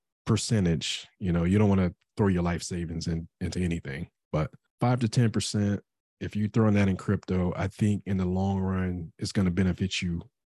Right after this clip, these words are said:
way more, um, if you're just patient. It, it takes patience. Just like buying Amazon back when it was seven bucks, you know, a pop. Who thought it would have turned into the monster it did? Uh, fast forward until today. So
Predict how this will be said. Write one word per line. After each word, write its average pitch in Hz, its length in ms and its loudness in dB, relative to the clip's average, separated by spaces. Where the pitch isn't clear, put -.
way 92 280 2
more, 85 460 -2
um, 82 420 -8
if 90 140 -4
you're 98 80 4
just 92 240 -2
patient. - 360 -2
It, 95 180 -6
it 101 180 0
takes 107 220 0
patience. - 440 -4
Just 107 180 0
like 98 220 0
buying 95 460 0
Amazon 85 640 0
back 90 200 0
when 92 120 2
it 87 80 2
was 82 100 -4
seven 85 360 -2
bucks, - 420 -6
you 92 100 2
know, 82 240 -2
a 82 60 -2
pop. - 280 0
Who 113 120 6
thought 98 300 2
it 82 80 0
would 90 140 2
have 87 180 0
turned 101 180 4
into 92 180 2
the 90 80 2
monster 90 440 0
it 73 80 -8
did? 82 260 -4
Uh, 92 200 2
fast 95 300 0
forward 87 180 0
until 82 220 -6
today. 71 340 -6
So - 380 -6